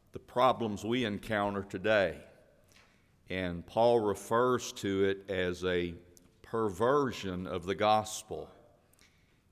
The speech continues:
And there are a lot of those out there today. So I want to begin in Galatians chapter one and read verse three and four.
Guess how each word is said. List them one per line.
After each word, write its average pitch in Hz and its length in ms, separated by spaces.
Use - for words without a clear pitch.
And 90 200
there 101 180
are 92 200
a 92 80
lot 104 460
of 104 160
those 104 720
out 95 340
there 90 180
today. 85 680
So - 160
I 113 100
want 156 160
to - 20
begin 120 560
in 107 200
Galatians 104 720
chapter 110 520
one 104 640
and 95 240
read 107 300
verse 101 360
three 107 320
and 90 160
four. 107 540